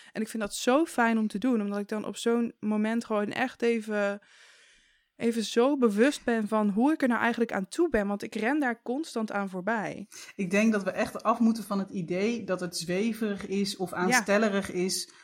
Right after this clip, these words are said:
Speaker 2: als je bij jezelf incheckt. Ik
Speaker 1: Zo, maar het aanstellerige ook nog, kunnen we het daar even over
Speaker 2: <laughs>
Speaker 1: hebben?
Speaker 2: Ja, maar echt.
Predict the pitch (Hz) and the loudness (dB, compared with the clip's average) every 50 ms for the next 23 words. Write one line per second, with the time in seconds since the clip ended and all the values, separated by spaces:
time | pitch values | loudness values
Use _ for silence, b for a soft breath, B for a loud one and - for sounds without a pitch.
0 | B B B 190 185 - 202 180 185 185 185 175 185 185 180 185 - 220 226 233 | B B B -2 -2 0 0 2 2 2 4 2 2 2 0 2 2 4 4 4
1 | 220 - - - - - - - - _ b b b b b b - 185 208 214 | 4 2 -6 -6 -8 -10 -14 -20 -20 _ b b b b b b -2 2 4 4
2 | 214 208 190 190 - 123 208 196 - - 202 202 202 - - 254 285 370 349 294 | 4 4 4 4 2 2 2 0 4 4 4 4 4 0 4 6 6 8 8 6
3 | 220 196 190 - - - - 190 190 190 180 - - 190 196 196 190 - - 190 | 6 4 0 -2 -2 -2 -2 -2 -2 -4 -6 -6 -4 -4 -2 -2 -2 0 2 2
4 | 233 302 349 - - 180 185 185 180 - - 180 208 254 285 269 - - 175 175 | 2 2 0 -2 -2 -4 -4 -4 -4 -6 -4 6 10 10 12 12 10 2 0 -2
5 | 170 - - 339 330 - - 247 - - 208 208 - 294 381 220 185 190 - - | -2 2 8 8 8 8 10 8 8 8 8 6 4 4 4 4 4 2 -2 -10
6 | 605 - | -16 -18